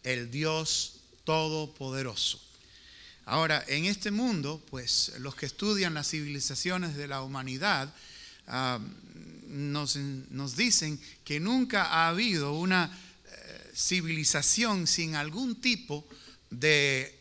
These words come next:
religión, sin algún tipo de adoración, eh, todas las civilizaciones humanas han tenido, ah, alguna manera de,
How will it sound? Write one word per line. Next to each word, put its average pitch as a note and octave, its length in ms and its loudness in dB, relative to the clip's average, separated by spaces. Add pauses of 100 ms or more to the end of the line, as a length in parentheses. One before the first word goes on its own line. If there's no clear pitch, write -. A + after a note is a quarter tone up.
religión, C#3+ 1080 -2 (720)
sin D#3 360 2
algún D#3+ 380 -2
tipo G#3+ 360 -2
de D3+ 580 0 (280)
adoración, D3 1200 4 (720)
eh, A#2+ 680 -14 (320)
todas A#3 280 2
las A3 160 2
civilizaciones F3+ 960 0
humanas F3+ 600 -2 (880)
han F3+ 260 4
tenido, F3+ 540 2 (640)
ah, C3+ 440 -4 (100)
alguna D#3 540 -2
manera E3+ 640 2
de, C3+ 360 -2